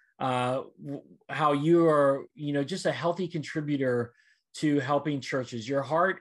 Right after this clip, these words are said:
and your passion for churches, uh, is true, and just everything that you do. And anything I see you on Twitter or TikTok or whatever you're doing, uh, it's just your heart for churches is great.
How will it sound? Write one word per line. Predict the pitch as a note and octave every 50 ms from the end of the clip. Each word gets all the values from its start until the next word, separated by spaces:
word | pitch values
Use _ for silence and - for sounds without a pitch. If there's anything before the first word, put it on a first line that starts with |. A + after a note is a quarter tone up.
| _ -
and | D3+ D3 C#3+
your | C#3 C#3
passion | - C#3 C3+ C3 C3 - D3 C3
for | A#2 - B2
churches, | A#2+ - - C3 B2 A#2+ - B2+ A#2+ A#2 A2+ A2 - - _ _ _ _ _ _ _ _
uh, | - B2+ B2+ C3 -
is | C#3 C#3 B2+ A#2+ A#2 - - - - - B2+
true, | - - - F3+ F3 E3 D#3+
and | D#3 C#3 C#3+ - - C#3+
just | C#3 D#3 C#3+ F3
everything | F3 F3 F3 D#3 E3 D3+ C#3+
that | C3+ C3+
you | C3 C3
do. | B2 B2+ B2 A#2 A#2
And | B2 C3+ D3
anything | E3 D#3+ D3+ E3 F3 F#3+ F#3+ F3+ F#3 E3+
I | D#3+
see | D3 - - E3+ E3
you | D#3+ D#3 D#3+ D#3+ D#3+ C3+
on | B2 A#2
Twitter | - - F#3+ G#3 G#3+ G#3 G3+ G3 F#3+ F3+
or | C#3+ - A#2+
TikTok | - - F#3 F3+ - - F3+ E3+ E3 E3 E3+ D#3+ -
or | C#3+ B2+ A#2 - _ _ _ _ _ _ _ _
whatever | C#3+ D3 D#3 E3 F3 E3+ E3+ E3+
you're | E3 E3 D3+
doing, | C3 C#3+ C#3+ C#3 C#3 C3+ C3 C3 C3 C3+ C3+
uh, | - C3 B2+ B2 B2 B2+
it's | A2 B2 C#3 C3 B2
just | - D3+ C#3+ - -
your | D3 C3+
heart | C#3 F3 F#3 F#3+ - -
for | - D#3 C#3+
churches | - - - D3+ C#3+ C3+ - C#3 B2+ A#2
is | A#2 A#2 -
great. | - C3+ C3 B2 A2 G2+ -